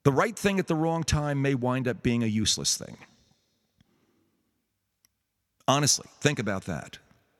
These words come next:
The right thing is really only the right thing when it's done at the right time. This is the right time, Merritt.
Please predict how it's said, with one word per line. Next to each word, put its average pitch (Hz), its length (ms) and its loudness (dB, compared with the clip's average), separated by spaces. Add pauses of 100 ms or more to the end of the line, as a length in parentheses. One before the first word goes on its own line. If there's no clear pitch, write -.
(580)
The 123 100 4
right 170 240 2
thing 143 460 -2
is 139 220 2
really 170 480 0
only 175 280 0
the 156 120 0
right 139 260 -2
thing 135 300 -2
when 147 120 -2
it's 143 160 2
done 180 140 -2
at 185 60 -4
the 180 80 -2
right 175 200 0
time. - 340 -2 (2500)
This 156 180 6
is 165 120 -4
the 180 100 0
right 156 260 0
time, 165 360 0
Merritt. 139 380 0